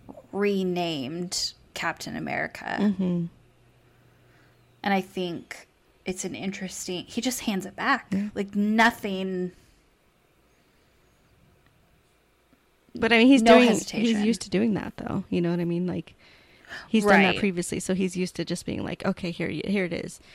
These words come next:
Speaker 2: But, you know,
Speaker 1: Right.
Speaker 2: it's, they've got bigger fish to fry at the moment, so.
Speaker 1: Yeah.
Speaker 2: Um, so basically,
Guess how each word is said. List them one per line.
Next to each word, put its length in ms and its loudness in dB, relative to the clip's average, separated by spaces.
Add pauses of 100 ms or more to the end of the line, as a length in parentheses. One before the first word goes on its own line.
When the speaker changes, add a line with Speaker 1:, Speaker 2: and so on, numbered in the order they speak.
(320)
Speaker 2:
But, 320 0
you 160 0
know, 100 -2
Speaker 1:
Right. 160 0
Speaker 2:
it's, 240 -12 (960)
they've 120 8
got 160 10
bigger 200 8
fish 240 4
to 60 0
fry 400 0
at 100 -4
the 80 -2
moment, 400 -4
so. 340 0 (120)
Speaker 1:
Yeah. 220 2 (340)
Speaker 2:
Um, 640 8 (120)
so 160 2
basically, 720 6